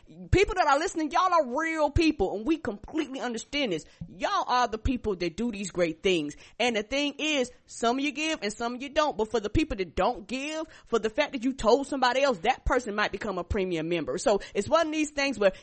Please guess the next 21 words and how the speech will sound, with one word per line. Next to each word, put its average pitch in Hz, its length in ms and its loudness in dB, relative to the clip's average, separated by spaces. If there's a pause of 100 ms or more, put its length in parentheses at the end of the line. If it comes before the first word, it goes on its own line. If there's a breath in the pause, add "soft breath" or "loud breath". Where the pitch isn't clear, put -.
(100)
if 214 160 6
you 320 100 2
can 311 140 -2
contribute 262 580 -2
financially 247 580 2
or 175 60 2
not, 247 380 0 (200 soft breath)
you 294 280 2
are 220 100 2
still 254 320 2
spreading 220 500 2
love, 233 280 2
and 196 200 -4
you 302 140 2
guys 233 260 0
are 214 60 -2
causing 208 380 0
the 175 80 -6
clicks, 311 320 -6
not 269 280 -6
these 214 240 -10